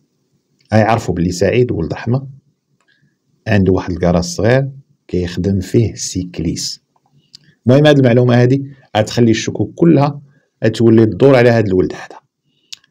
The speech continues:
خصوصا بعد ما ذكر لهم الطب الشرعي باللي الحوايج اللي كانت لابسه الضحيه كان عليهم الاثار ديال لاكريس.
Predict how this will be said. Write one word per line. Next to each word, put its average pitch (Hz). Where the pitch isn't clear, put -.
خصوصا 160
بعد 120
ما 117
ذكر 117
لهم 104
الطب 107
الشرعي 123
باللي 123
الحوايج 120
اللي 92
كانت 87
لابسه 123
الضحيه 117
كان 113
عليهم 113
الاثار 110
ديال 101
لاكريس. 92